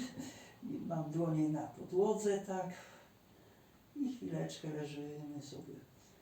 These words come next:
Czujemy oczywiście napięcie na mięśniach brzucha, tak,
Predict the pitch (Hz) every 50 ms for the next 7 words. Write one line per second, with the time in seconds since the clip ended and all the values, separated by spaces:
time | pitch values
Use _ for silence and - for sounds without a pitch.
0 | - - - - - - - - - - - - - - - - - - - -
1 | - - - - - - - - - - - - - - - - - - - -
2 | - - - - - - - - - - - - - - - - 214 208 202 196
3 | 170 160 151 151 - 165 170 170 - - 165 151 147 143 147 - 160 170 165 170
4 | - 147 143 147 147 156 156 156 156 - 143 139 127 127 - 139 139 131 123 -
5 | 156 165 190 - - - 139 135 143 160 214